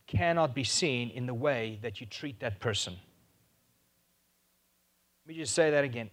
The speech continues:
If you covered somebody's sin, if I've covered my wife's sin, it means you cannot see that she just sinned against me by the way I'm treating her.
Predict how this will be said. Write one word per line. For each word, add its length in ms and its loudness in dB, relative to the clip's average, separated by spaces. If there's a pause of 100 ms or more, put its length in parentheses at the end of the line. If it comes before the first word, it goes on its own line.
If 280 4
you 160 -2
covered 440 2
somebody's 480 -2
sin, 420 -6 (1200)
if 220 4
I've 240 6
covered 320 6
my 100 8
wife's 320 6
sin, 400 2
it 140 -6
means 480 -2 (220)
you 100 -4
cannot 480 4
see 420 2
that 200 2
she 180 0
just 260 -2
sinned 200 0
against 360 -2
me 80 -8
by 200 2
the 100 2
way 220 4
I'm 160 -2
treating 380 0
her. 260 -10